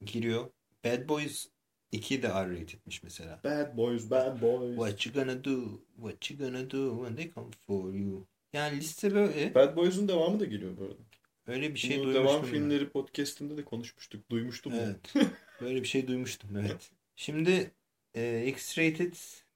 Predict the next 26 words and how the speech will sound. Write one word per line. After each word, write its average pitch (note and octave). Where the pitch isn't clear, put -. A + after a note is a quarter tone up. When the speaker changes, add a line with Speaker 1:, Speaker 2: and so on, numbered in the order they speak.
Speaker 1:
bilim A#2+
kurgu C3+
filmleri C3
arasında B2+
değinmediğimiz A#2+
ne A#2+
var? A#2+
Seksen C#3
iki E3
yapımı D#3+
The D#3
Thing E3
var. -
E, C3
çoğu F#3+
Speaker 2:
Eski G3
Speaker 1:
X- G3+
Speaker 2:
versiyonu G3+
çok G#3+
net F3
hatırlamıyorum B2
açıkçası. -
Ama D#3
sonuçta G#2
bir B2
yaratık -